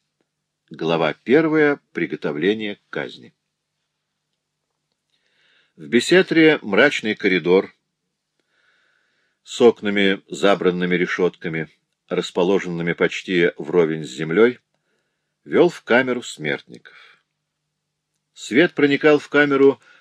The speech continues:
лишь через форточку в верхней части двери,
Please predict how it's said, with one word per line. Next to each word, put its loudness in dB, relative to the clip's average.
лишь -2
через -4
форточку -4
в -2
верхней -2
части -4
двери, 0